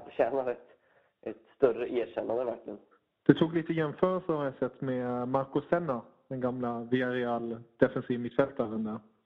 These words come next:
Speaker 2: Eh, med
Speaker 1: Ja.
Speaker 2: underskattningen.
Speaker 1: Jo, men precis. Senna var ju med där, klev ju in till, eh,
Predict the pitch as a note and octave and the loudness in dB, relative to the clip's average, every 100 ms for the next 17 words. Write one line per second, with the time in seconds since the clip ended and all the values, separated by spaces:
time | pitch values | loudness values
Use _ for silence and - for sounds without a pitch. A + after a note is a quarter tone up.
0 | - _ _ - A2 G#2+ G#2+ G#2+ A#2 A#2+ | -20 _ _ -8 -4 -2 -2 -2 0 2
1 | - D#3+ E3 D#3 C#3 C#3+ A#2 A2 A2+ - | 2 2 2 0 0 -2 0 -2 -4 -10
2 | _ _ _ _ _ _ - D3 E3 D#3 | _ _ _ _ _ _ 2 4 4 -4
3 | D3+ - D3+ - C#3+ C#3+ D#3+ D#3+ D#3 F3 | -10 -6 -6 0 0 2 0 0 0 0
4 | F3 B2+ A#2+ - C3+ A#2+ B2+ B2+ B2 A2+ | 0 -2 -4 -6 -4 -2 -2 -2 -4 -10
5 | - B2 A#2 A#2+ A#2 | -4 -2 0 -2 -2